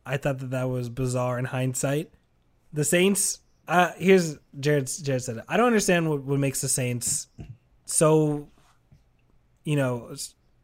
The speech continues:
they, it makes them believe that they are so close to winning the division and being a, I mean, like, you can be a competitive team, but to, like, they're, like, putting money back on this credit card where they're like, "We're gonna go all in to try to win a championship."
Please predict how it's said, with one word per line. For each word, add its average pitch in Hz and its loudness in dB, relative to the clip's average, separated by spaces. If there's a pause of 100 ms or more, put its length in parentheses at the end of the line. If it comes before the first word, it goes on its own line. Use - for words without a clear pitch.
(300)
they, 156 4
it 147 -4
makes 160 2
them 185 4
believe 147 2
that 127 -6
they 131 2
are 123 0
so 131 -2
close - -12 (580)
to 127 0
winning 135 -2
the 151 0
division 127 -2
and 123 -4
being 127 -2
a, 120 -6 (880)
I 175 -2
mean, 190 6
like, 175 4
you 214 0
can 233 2
be 220 6
a 175 6
competitive 131 -2
team, 139 -2
but 135 -4
to, 160 2
like, 135 2
they're, 156 2
like, 135 -4
putting 170 4
money 147 2
back 127 0
on 131 0
this 123 -2
credit 127 -4
card 120 -6 (460)
where 131 4
they're 135 0
like, 127 -2
"We're 135 2
gonna 151 4
go 139 2
all 135 2
in 127 0
to 127 -4
try 127 -2
to 123 -4
win 120 -4
a 120 -4
championship." 110 -10